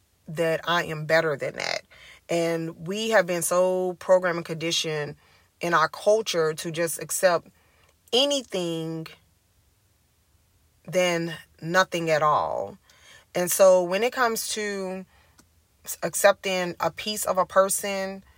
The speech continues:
when you don't know your true worth and value, that may seem okay, but it's not okay, because we all are worthy of someone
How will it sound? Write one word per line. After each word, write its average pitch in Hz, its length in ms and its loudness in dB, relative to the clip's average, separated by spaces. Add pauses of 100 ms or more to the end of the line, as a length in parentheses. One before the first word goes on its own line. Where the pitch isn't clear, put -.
(1040)
when 185 320 -6
you 254 280 -4
don't 233 280 4
know 190 160 4
your 185 180 0
true 208 300 -4
worth 165 400 0
and 170 120 -6
value, 180 300 4
that 202 140 4
may 214 140 -2
seem 196 260 -4
okay, 180 580 -2 (500)
but 180 200 4
it's 175 160 -4
not 202 180 6
okay, 185 320 4
because 170 320 -4
we 180 160 -6
all 208 540 4
are 165 160 2
worthy 165 560 -2
of 151 240 -2
someone 170 720 0